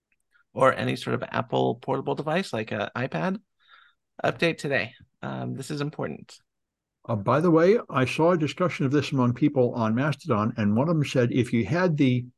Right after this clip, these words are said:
Speaker 2: enhanced security mode on your iPhone, that would have blocked this. You know, they brought that out about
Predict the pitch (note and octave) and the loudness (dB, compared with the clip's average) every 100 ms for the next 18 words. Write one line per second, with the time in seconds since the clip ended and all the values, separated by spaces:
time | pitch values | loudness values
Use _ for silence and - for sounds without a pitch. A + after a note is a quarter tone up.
0 | _ B2+ A#2 D#3 F3+ - - D#3 F#3+ D#3+ | _ 0 2 2 0 -2 -2 2 4 6
1 | A#2 F2 E2 E2+ G2 A2 A2+ B2+ G#2+ G2+ | 4 0 -4 -4 0 2 2 2 2 0
2 | A2 A2 G2 G2+ G2 - - - - _ | 2 0 2 2 2 -2 -10 -10 -16 _
3 | _ - G2 A2 G#2 C#3 C3 A#2+ B2 A#2 | _ -2 2 4 4 2 4 4 4 2
4 | G#2 G#2 | 2 0